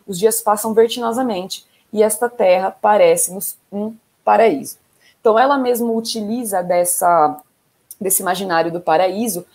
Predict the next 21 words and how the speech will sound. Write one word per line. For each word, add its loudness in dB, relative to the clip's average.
mas -4
aqui 0
não -2
se -6
trata 0
de -6
um -6
paraíso 0
cristão, -4
se -4
trata, 2
né, -2
de -8
uma -4
espécie 0
de -6
utopia, -2
é, 6
de -6
um -4
ideal 2